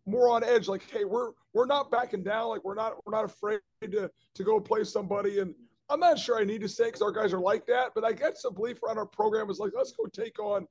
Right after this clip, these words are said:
take on, um, the challenges," and, and, uh, they're competitive guys, and,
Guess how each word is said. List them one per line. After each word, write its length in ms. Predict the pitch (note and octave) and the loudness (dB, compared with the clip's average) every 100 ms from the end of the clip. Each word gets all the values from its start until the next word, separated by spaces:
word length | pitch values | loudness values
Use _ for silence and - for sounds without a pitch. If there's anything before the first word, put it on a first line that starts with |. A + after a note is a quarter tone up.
| _ _ _ _ | _ _ _ _
take 260 | - A3 G#3+ | -2 -2 0
on, 280 | G3+ F#3+ F#3+ | 0 0 0
um, 320 | F3+ E3+ E3 - | 0 -2 -10 -20
the 60 | |
challenges," 640 | - - G#3 G3+ F#3 G3 F#3+ | -8 -2 0 0 0 0 0
and, 140 | F3+ - _ E3 - _ _ _ - | -8 -10 _ -20 -20 _ _ _ -8
and, 200 | F#3+ F#3 | -6 -2
uh, 100 | F#3+ | 2
they're 160 | A3+ | 2
competitive 560 | A3+ G3+ F#3+ G3+ G3 D#3+ | 2 0 2 2 0 -2
guys, 400 | F#3 F#3 F#3+ D#3+ | -2 0 0 -2
and, 200 | E3+ | -10